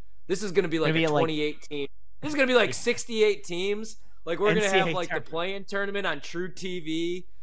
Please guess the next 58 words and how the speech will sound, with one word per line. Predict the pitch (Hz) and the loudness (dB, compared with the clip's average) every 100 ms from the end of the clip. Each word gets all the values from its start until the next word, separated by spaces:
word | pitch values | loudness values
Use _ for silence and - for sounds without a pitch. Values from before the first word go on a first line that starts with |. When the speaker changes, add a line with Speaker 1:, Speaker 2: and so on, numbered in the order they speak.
| - | -6
Speaker 1:
You | 170 | -2
know | |
what | 190 | -2
I | |
mean? | 175 185 | -2 -2
Like, | 156 135 | -4 -4
J | 120 170 180 | -2 -2 0
M | 180 170 | -2 -2
U | 156 165 170 170 175 170 - - | -2 -2 0 0 -2 -4 -6 -6
against | 135 165 156 - - | -4 -2 -2 -6 -4
F | 160 - | -4 -2
A | 180 165 | -2 -2
U, | 151 147 156 160 | -2 -2 -2 -2
the | 151 | -2
University | 147 180 160 170 170 175 160 147 | -2 -2 0 -2 -2 -4 -2 -2
of | 123 | -2
Saint | 165 160 - | -4 -4 -4
Francis | 147 151 156 160 156 | -4 -2 -2 -2 -2
taking | - 151 160 | -2 -2 0
on | 147 139 | 0 -2
Saint | - 147 151 139 | -4 -2 -2 -4
Xavier, | - 139 151 139 156 151 | -2 -2 -2 -2 -4 -4
stuff | - 147 147 | -4 -4 -2
like | 147 139 | -4 -6
that. | - 127 147 - - - - - | -2 0 0 -2 -8 -8 -6 0
Like, | 180 180 - - | 0 0 -4 -6
let's | 214 269 | -2 0
not | 359 302 | 2 2
take | - 214 | 4 2
away | 190 180 165 | 2 2 2
from | 147 143 | 0 -4
the | |
regular | 131 127 120 110 101 | -2 -4 -4 -6 -6
season, | 110 104 98 98 95 | -6 -6 -6 -6 -6
man. | 98 98 110 | -6 -6 -6
Speaker 2:
No, | 127 123 120 | -4 -2 0
Speaker 1:
You | 196 | 4
know | |
what | 208 | 6
I | |
mean? | 208 208 | 6 6
Speaker 2:
I | |
Speaker 1:
We've | 220 233 | 4 6
already | 240 233 | 6 6
Speaker 2:
agree. | 214 | 4
Speaker 1:
done | 208 | 4
that | 208 | 2
in | 180 | 0
baseball. | 160 160 160 - 170 160 160 | 0 0 0 0 4 4 4
We've, | 151 151 | 0 -4
we've | 170 147 | -4 0
done | 202 226 | 0 2
that | 240 | 0
in | 202 | -2
the | 170 | -2
N | 165 165 | -2 -2
B | 151 | -2
A. | 143 | -2